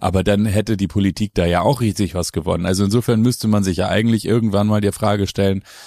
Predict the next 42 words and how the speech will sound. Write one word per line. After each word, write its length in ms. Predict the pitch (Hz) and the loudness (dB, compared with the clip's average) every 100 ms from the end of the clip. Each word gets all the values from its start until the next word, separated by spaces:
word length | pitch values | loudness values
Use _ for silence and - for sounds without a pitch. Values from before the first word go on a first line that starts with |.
| - _ - | -20 _ -8
wirkt 440 | 90 123 143 - | 0 0 0 -2
das, 320 | 95 92 - 92 | -2 -2 -2 -2
was 240 | 85 - | -2 -2
wir 120 | 87 | -2
haben? 240 | 82 80 85 | 0 -2 0
Aber 180 | 147 170 | 2 2
lass 180 | 196 196 | 2 0
uns 220 | 185 - | -4 0
jetzt 260 | 170 - | -2 -2
über 220 | 147 135 131 | -4 -2 0
das 400 | 123 120 - 123 | 0 -2 -6 -6
Mietenkataster 920 | 107 123 - 98 - - 82 - - | -2 -2 -2 -6 -8 -12 -12 -12 -12
sprechen. 400 | - - - - - - _ | -14 -16 -16 -18 -20 -20 _
Mietenkataster, 720 | 113 - 120 110 - 104 - | -8 -6 -6 -6 -4 -4 -4
das 160 | 92 - | -6 -4
hört 100 | 98 | -6
sich 140 | 90 | -6
so 100 | - | -8
schön 300 | 87 - 135 | -6 -2 -2
an 180 | 73 92 | -2 -4
und 60 | 87 | -4
ist 160 | 82 | -6
so 80 | - | -10
fast 400 | 82 - 101 - | -12 -10 -10 -8
greifbar 460 | - 127 131 107 92 | -2 -2 0 -2 -2
und 80 | 85 | -2
es 120 | - | -6
kommt 240 | 131 123 | -6 -4
bald 300 | 107 101 104 | -2 -2 -2
und 100 | 90 | -4
dann 160 | 90 90 - - - | -4 -6 -12 -20 -6
gibt's 200 | 110 - | -4 0
wieder 160 | 98 | 0
ganz 200 | 95 92 | 2 0
viele 180 | - 87 | -2 -4
andere 260 | 87 127 113 | 0 0 0
Städte, 300 | - 101 98 | 0 -2 -2
die 140 | 92 | -2
wollen 200 | 85 87 | 0 0
das 180 | 85 - | 0 -2
dann 160 | 87 85 | -6 -2
auch. 340 | 127 - - | -2 -2 -4